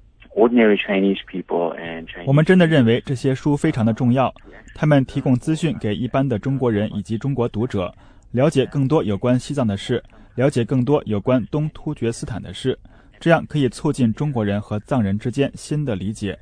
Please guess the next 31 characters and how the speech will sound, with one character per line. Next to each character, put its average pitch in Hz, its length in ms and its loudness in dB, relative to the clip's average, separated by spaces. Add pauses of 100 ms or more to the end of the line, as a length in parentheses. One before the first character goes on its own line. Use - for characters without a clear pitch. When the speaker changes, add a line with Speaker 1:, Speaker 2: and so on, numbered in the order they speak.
(260)
Speaker 2:
同 120 180 -2
理 107 140 -2
心 139 280 -2 (280)
以 117 100 -2
及 131 120 0
团 117 260 -2
结。 107 260 -4 (460)
如 147 100 -2
果 180 100 6
我 135 100 6
们 120 160 4
可 - 140 -2
以 131 120 2
促 151 220 -4
进 135 260 -2
这 143 100 -6
样 120 80 0
的 95 120 -2
理 95 180 -4
解， 104 260 -6 (280)
则 - 120 -4
将 135 220 2
成 120 180 -2
为 113 160 2
寻 117 320 -4
找 92 260 -2
共 160 200 -4
同 123 200 -2
点 90 300 -6 (280)
以 127 100 -2
及 143 240 -2